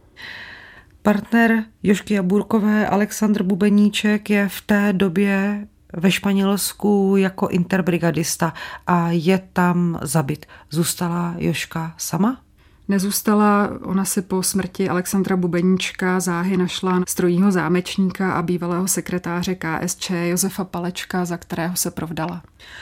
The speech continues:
Speaker 1: Je osmnáctý březen roku devatenáct set třicet devět a my se ocitáme v pankrácké věznici.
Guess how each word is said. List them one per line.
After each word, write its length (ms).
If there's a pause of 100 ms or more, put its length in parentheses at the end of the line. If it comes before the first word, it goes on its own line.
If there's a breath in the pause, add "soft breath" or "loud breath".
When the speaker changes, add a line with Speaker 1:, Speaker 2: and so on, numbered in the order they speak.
(380 loud breath)
Speaker 1:
Je 100
osmnáctý 800
březen 540
roku 240
devatenáct 580
set 260
třicet 440
devět 580
a 80
my 160
se 180
ocitáme 920
v 120
pankrácké 1000
věznici. 680